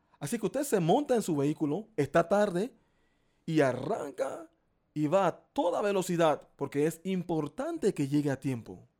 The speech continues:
Podrían darse varias cosas en el camino, tendientes a detenerlo.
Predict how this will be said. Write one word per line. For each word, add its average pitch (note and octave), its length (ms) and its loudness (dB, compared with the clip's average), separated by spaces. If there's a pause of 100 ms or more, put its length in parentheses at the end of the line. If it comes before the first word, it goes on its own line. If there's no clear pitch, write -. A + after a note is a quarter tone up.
(880)
Podrían B3 400 0
darse G#3+ 460 4
varias A3 380 0
cosas G#3 280 -4
en E3 100 -2
el D3+ 80 -2
camino, D3 560 0 (460)
tendientes F3+ 640 0
a D#3+ 80 4
detenerlo. D3+ 640 0